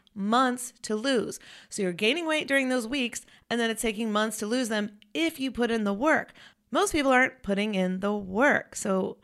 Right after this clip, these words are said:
what happens is we're packing on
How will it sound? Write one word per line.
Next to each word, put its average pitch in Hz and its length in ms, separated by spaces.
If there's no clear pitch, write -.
what 214 160
happens 240 420
is 190 320
we're 202 180
packing 233 580
on 190 320